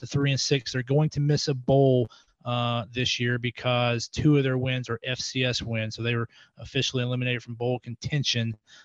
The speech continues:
unless, uh, unless there's not enough bowl teams and they go to A P R, which, which could potentially happen. Um, but, but they will not get s-, they will not get the requisite number of F B S plus one F C S win this year.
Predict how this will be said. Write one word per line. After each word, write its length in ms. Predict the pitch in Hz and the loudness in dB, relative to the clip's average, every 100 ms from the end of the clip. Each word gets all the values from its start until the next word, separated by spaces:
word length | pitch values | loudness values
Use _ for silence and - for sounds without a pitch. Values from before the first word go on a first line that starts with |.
| _ | _
unless, 580 | 123 113 120 113 - 123 | -6 -2 -2 -2 -4 -4
uh, 240 | 113 113 | -4 -4
unless 220 | 113 117 - | -6 -8 -8
there's 140 | 110 | -6
not 120 | 120 | -4
enough 200 | 113 110 | -4 -2
bowl 220 | 120 117 | 0 0
teams 280 | 113 120 110 | 0 -2 -2
and 80 | 110 | -4
they 80 | 113 | -2
go 100 | 113 | 0
to 80 | 110 | 2
A 140 | 117 | 0
P 160 | - 113 | 0 0
R, 240 | 113 110 | 2 2
which, 240 | 107 - - | -2 -8 -10
which 200 | 113 - - | -10 -10 -12
could 160 | 117 | -2
potentially 540 | - - 139 123 110 101 | 0 0 0 -2 -4 -4
happen. 420 | 101 95 104 107 - - - - | -2 -2 -4 -10 -12 -20 -20 -6
Um, 480 | 117 110 107 107 107 | -2 -2 -2 -4 -4
but, 140 | 113 | -8
but 80 | 117 | -4
they 100 | 120 | 0
will 140 | 117 | 0
not 260 | 131 127 117 | 0 0 0
get 220 | 123 117 _ | -2 -2 _
s-, 340 | - - - 131 | -6 -4 -4 0
they 120 | 123 | 2
will 140 | 123 | 4
not 140 | 127 120 | 2 0
get 100 | 123 | -4
the 80 | 117 | 0
requisite 420 | 120 - - - | 0 0 -4 -2
number 280 | 120 113 113 | -2 0 -2
of 100 | 107 _ _ _ _ _ | -4 _ _ _ _ _
F 180 | 120 - | 0 4
B 140 | 131 123 | 6 6
S 240 | 117 - | 4 0
plus 520 | - - - 127 120 | 0 2 2 2 2
one 200 | - 120 | 0 0
F 120 | 117 110 | 0 -2
C 180 | - | -2
S 160 | 110 - | 0 0
win 220 | 117 113 | -2 -2
this 220 | 110 107 | -2 -4
year. 200 | 113 107 | -2 -2